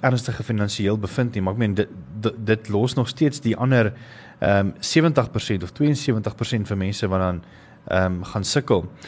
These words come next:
Eh, wil jy miskien ook van die statistieke uitlig, of kan ek maar sommer so 'n paar vir jou gooi en dan kan jy miskien ook 'n bietjie uitbrei daarmee, Neil? Ehm, ek sien julle sê ook dat sestien persent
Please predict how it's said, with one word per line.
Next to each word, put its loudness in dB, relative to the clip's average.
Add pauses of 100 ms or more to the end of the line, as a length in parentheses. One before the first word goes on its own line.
(400)
Eh, -10
wil 2
jy 4
miskien 0
ook 2
van -2
die 4
statistieke 0
uitlig, 2
of -4
kan 2
ek -2
maar 0
sommer 0
so -4
'n -16
paar 4
vir 2
jou 4
gooi 4
en 4
dan -2
kan 2
jy 2
miskien -2
ook 2
'n -12
bietjie -6
uitbrei 2
daarmee, 0
Neil? 0 (420)
Ehm, 4
ek -2
sien 0
julle 4
sê 2
ook 4
dat 0
sestien 2
persent 0